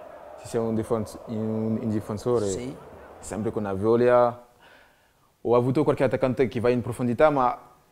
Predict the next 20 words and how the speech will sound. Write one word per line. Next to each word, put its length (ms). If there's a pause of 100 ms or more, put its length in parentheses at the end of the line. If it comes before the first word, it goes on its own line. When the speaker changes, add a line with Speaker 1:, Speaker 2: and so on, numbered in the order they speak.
(120)
Speaker 1:
così 300
con 360
tanti 760 (200)
fiducia 500
dentro 340
la 420
sua 140
velocità. 600 (1120)
Eh, 480
sì, 420 (280)
qualcosa 380
che 120
deve 220
essere 280
sempre 260
concentrato 580
e 260
il 100
fisico 500
che 920